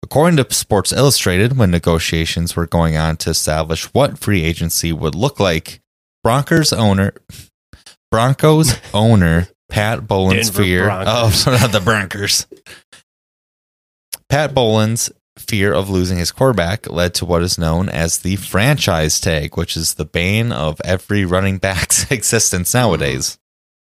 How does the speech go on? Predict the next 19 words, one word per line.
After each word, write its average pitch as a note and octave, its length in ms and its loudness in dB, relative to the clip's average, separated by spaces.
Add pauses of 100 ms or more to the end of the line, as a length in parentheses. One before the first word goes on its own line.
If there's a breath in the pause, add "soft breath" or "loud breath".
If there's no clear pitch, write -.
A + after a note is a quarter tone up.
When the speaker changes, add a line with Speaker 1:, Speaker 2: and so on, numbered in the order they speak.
(440 loud breath)
Speaker 1:
And A#2 200 0
the A#2 60 2
franchise D3 520 2
tag A2+ 280 2
is G#2+ 100 -2
basically D#2 460 -2
where E2 220 0
a C#2 140 -2
team E2 340 -4
was D#2+ 120 -4
permitted D#2+ 440 -2
to - 80 -12
choose D#2 340 -4
one D2+ 180 -2
player F2 400 -2
per D#3+ 320 0
free D#3 260 0
agency C#3 460 0
season E2 500 -4